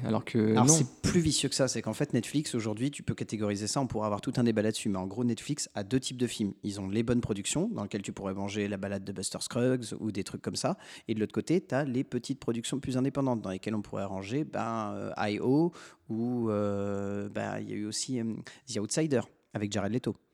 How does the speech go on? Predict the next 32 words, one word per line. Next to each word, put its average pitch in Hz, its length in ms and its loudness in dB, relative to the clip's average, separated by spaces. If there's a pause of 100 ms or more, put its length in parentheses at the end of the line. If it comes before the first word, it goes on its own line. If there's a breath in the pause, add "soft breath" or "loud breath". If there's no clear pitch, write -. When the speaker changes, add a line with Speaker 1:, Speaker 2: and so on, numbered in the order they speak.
Speaker 2:
qui - 100 -6
pour 101 220 -2
moi 113 160 4
reste 107 240 -4
une 101 60 0
très - 120 -6
bonne 95 180 0
prod, 151 220 2
mais 110 220 -2
si 104 240 -6
tu 98 460 -4
vas 98 120 -2
voir 101 160 -2
les 101 80 -6
commentaires, 104 500 -6
c'est - 160 -6
genre, 113 260 -2
bah, 104 180 -8
t'as 98 160 -8
un, 101 160 -8
d'un 104 100 -6
côté 117 300 -6
les 110 100 -2
bons 98 100 -8
films 143 340 -2
et 131 40 -4
de 107 60 -6
l'autre 107 120 -8
côté 117 200 -6
les 123 80 0
mauvais 117 180 -2
films. - 160 -8